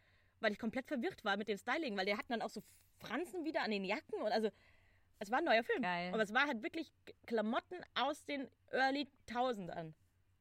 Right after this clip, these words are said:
Speaker 1: Zweitausendern, nicht Tausendern. Sind nicht mit Schützen, Sch-, Rüstung und so rumgelaufen.
Speaker 2: Wahnsinn.
Speaker 1: Ja, wir
Speaker 2: Und
Speaker 1: werden
Speaker 2: dann
Speaker 1: alt.
Speaker 2: reiten wir durch die Sonne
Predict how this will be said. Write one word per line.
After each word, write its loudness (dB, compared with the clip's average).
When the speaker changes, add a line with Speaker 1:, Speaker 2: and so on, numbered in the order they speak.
Speaker 1:
Zweitausendern, -8
nicht -12
Tausendern. -14
Sind -10
nicht -10
mit -10
Schützen, -14
Sch-, -14
Rüstung -6
und -8
so -8
rumgelaufen. -10
Speaker 2:
Wahnsinn. -8
Speaker 1:
Ja, -2
wir -2
Speaker 2:
Und 0
Speaker 1:
werden 4
Speaker 2:
dann 4
Speaker 1:
alt. 6
Speaker 2:
reiten -12
wir -2
durch -6
die -2
Sonne -2